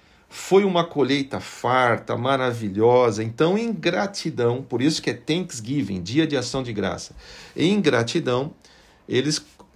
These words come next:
de-, de-, determinaram que todo ano,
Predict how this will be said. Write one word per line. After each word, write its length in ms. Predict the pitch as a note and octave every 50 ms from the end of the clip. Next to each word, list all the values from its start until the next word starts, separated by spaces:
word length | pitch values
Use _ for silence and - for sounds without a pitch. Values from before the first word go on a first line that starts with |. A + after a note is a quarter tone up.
| _ - - - _ _ -
de-, 220 | - A#2+ C3 D3
de-, 200 | D3 A#2+ B2+ B2
determinaram 720 | A#2 C3 C3 C3 - D3 C#3+ D3+ D3+ C3 A#2+ B2+ C3+ D3+ D3+
que 100 | - D3+
todo 400 | D3 - E3+ F#3 F3+ F3+ D3+ B2
ano, 400 | B2+ E3+ G3 F3+ B2 F#2+ F#2 -